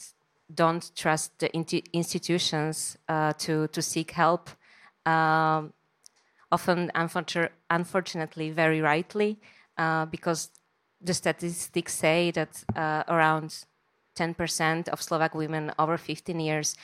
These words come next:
have ex-, some experience with sexual violence. Uh, but I think the number is probably much higher since, uh,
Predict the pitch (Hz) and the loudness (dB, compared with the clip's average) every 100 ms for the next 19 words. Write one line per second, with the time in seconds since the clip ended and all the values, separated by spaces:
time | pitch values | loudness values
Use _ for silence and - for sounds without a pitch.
0 | - - 170 185 - - - - - - | -14 2 4 4 -4 -16 -12 -12 -8 0
1 | 165 175 170 - 165 160 165 165 165 - | 0 0 -4 -2 0 0 -2 -4 -8 -6
2 | 151 - 175 160 147 160 202 214 208 - | -8 -6 -4 0 0 0 0 -2 -6 -18
3 | _ _ _ _ - 160 160 160 170 165 | _ _ _ _ 0 2 4 4 2 2
4 | 175 170 170 160 160 156 160 160 170 160 | -4 -4 0 2 2 2 0 2 2 2
5 | 160 165 _ _ _ _ _ 156 - 170 | 2 -2 _ _ _ _ _ -10 0 0
6 | 160 151 160 156 156 160 165 160 165 180 | 2 0 0 0 2 2 2 2 4 6
7 | 156 - 165 156 151 - - _ - 160 | 4 0 -2 -2 -4 -8 -12 _ -4 0
8 | 156 156 156 | 2 2 0